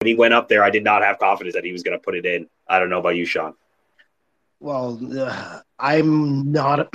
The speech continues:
Speaker 2: <clears throat> sorry, not a fan of the stutter step. Um, I think a lot of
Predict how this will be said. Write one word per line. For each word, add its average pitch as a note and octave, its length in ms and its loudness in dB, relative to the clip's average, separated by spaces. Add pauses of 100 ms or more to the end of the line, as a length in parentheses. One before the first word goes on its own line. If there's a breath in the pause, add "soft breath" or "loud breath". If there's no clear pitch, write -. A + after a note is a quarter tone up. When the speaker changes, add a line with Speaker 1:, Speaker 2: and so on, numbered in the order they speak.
Speaker 2:
<clears throat> C#3 140 0
sorry, B2+ 340 -2
not C#3 240 0
a C3+ 60 0
fan C3+ 220 -2
of B2 100 -6
the A#2+ 60 -6
stutter A#2+ 380 -4
step. - 340 -10 (340)
Um, A2 460 -6
I C3+ 120 0
think C#3 340 -2 (840 loud breath)
a C#3 100 2
lot D#3 220 6
of E3+ 240 4